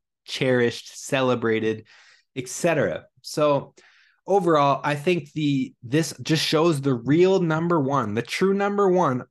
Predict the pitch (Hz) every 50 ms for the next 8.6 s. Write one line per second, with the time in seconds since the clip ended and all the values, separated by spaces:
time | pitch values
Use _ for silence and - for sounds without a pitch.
0 | _ _ 120 120 135 143 156 170 170 147 - - - 156 139 147 156 151 143 143
1 | 147 147 143 143 - 120 101 107 104 104 104 - - - - _ _ - 139 127
2 | 127 123 - - - 147 139 151 165 165 175 165 - - 156 139 147 143 143 -
3 | - 143 160 170 165 - - 151 151 143 147 - - 131 131 139 151 147 143 -
4 | 143 139 135 135 - 139 123 120 117 113 113 107 110 113 113 110 - _ - -
5 | - _ _ - 120 117 - - - - 131 135 147 165 160 160 175 185 190 190
6 | 185 180 185 185 180 - 190 190 190 185 165 156 156 156 151 - - 120 135 131
7 | 143 160 156 165 156 - - - 180 180 165 151 147 139 127 135 131 135 131 123
8 | 127 123 123 120 - 127 123 120 117 120 117 117